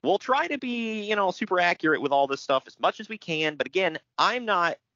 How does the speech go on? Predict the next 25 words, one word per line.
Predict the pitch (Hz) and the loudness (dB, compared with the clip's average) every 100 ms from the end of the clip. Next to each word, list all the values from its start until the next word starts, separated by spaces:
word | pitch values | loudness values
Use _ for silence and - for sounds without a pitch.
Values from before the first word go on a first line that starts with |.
| _ | _
a | 139 | -2
news | 139 160 - | 0 0 -2
reporter. | - 160 147 139 | 0 2 4 4
Greg | 123 151 143 | 4 2 2
is | |
not | 139 135 | 0 2
a | |
news | 131 123 | 0 -2
reporter. | 113 120 117 | 0 0 2
We're | 104 | 0
literally | 110 208 190 160 | 0 2 2 0
pulling | - 151 139 | 0 -2 -4
these | 117 | -10
stories | - 147 135 120 104 | -4 0 2 2 2
out | 107 | 2
of, | 107 98 - _ _ _ _ _ _ - | 2 -2 -10 _ _ _ _ _ _ -6
uh, | 80 85 80 - | 0 2 0 -2
news | 107 151 175 160 | -2 0 0 -2
and | 127 101 | -4 -2
rumors | 131 131 101 92 | -2 0 0 -2
from, | - - 110 107 101 98 92 _ _ _ _ _ _ - | -8 0 2 2 0 -10 -14 _ _ _ _ _ _ -6
uh, | 104 | -4
three | 95 - - 113 143 | -4 -8 -4 -2 0
decades | 120 143 165 160 | 0 2 -2 -4
ago, | 180 185 185 185 | -4 -4 -2 -6